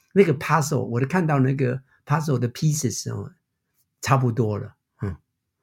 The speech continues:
所以这块大概就，就，就差不多，所以我就没想说，诶，我要，要，要转跑道，就，啊，来帮忙创业。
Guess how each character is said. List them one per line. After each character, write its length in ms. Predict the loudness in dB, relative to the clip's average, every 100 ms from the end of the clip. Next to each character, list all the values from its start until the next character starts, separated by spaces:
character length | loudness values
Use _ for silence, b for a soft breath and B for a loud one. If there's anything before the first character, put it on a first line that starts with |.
| _ _
所 140 | 2
以 20 | 4
这 140 | 4
块 260 | 4 2 2
大 140 | 2
概 160 | 2 2
就， 420 | 4 2 2 -6 _ _ _
就， 220 | 4 4 2
就 140 | -2
差 180 | 2 2
不 80 | 4
多， 220 | 4 2
所 140 | 4
以 20 | 2
我 60 |
就 140 | 4 2
没 180 | 2 -2
想 200 | -4 -2
说， 140 | -2
诶， 140 | 0 -2
我 100 | -2
要， 100 | -4 -4
要， 160 | -4 -4
要 80 | -2
转 240 | -4 -2 -2
跑 160 | -4
道， 340 | -4 -4 -4 _ _ _ _ _ _ _
就， 240 | 0 0 -2 B B _
啊， 200 | -4 -2
来 180 | 0 4
帮 260 | 6 6
忙 220 | 6 2
创 300 | 0 0 0
业。 240 | 0 -2